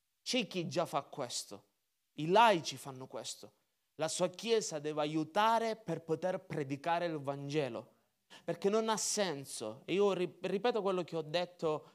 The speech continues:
lì quella sera, non ha senso salvare la gente dalla guerra e non salvarla dall'inferno.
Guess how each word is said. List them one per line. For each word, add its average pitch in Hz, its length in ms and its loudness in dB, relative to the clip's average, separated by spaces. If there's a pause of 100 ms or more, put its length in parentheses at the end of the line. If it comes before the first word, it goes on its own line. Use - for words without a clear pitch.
(160)
lì 165 160 -2
quella 160 260 2
sera, 120 380 -6 (240)
non 220 240 0
ha 214 80 0
senso 170 500 -4
salvare 170 500 2
la 180 180 2
gente 202 280 -2
dalla 151 240 2
guerra 147 600 2
e - 120 -6
non 175 180 -2
salvarla 160 580 -2
dall'inferno. 123 880 -6